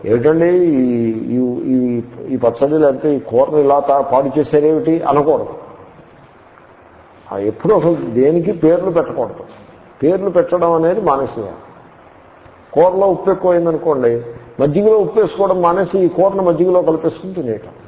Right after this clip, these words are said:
సరిపడుతుంది. లేకపోతే ఉప్పు తక్కువైంది ఏదో ఒక ఐటమ్ తీసుకుని దాంట్లో దీన్ని జత చేసి తినేయటం. లేకపోతే తక్కువ కూర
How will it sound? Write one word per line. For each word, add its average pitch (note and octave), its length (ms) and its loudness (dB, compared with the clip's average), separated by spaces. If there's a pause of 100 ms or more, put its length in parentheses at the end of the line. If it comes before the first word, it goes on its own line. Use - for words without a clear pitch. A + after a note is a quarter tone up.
(240)
సరిపడుతుంది. A2 480 -12 (1300)
లేకపోతే F3 280 2
ఉప్పు F#3 360 0
తక్కువైంది F#3+ 520 0
ఏదో F3+ 260 2
ఒక D#3+ 220 2
ఐటమ్ D#3 380 0
తీసుకుని C3 560 -6 (520)
దాంట్లో D3 360 2
దీన్ని D3+ 280 0
జత C3+ 200 0
చేసి D3 420 -4 (120)
తినేయటం. G#2 380 -10 (840)
లేకపోతే A#2+ 760 0 (220)
తక్కువ G#3+ 460 0
కూర F3+ 340 2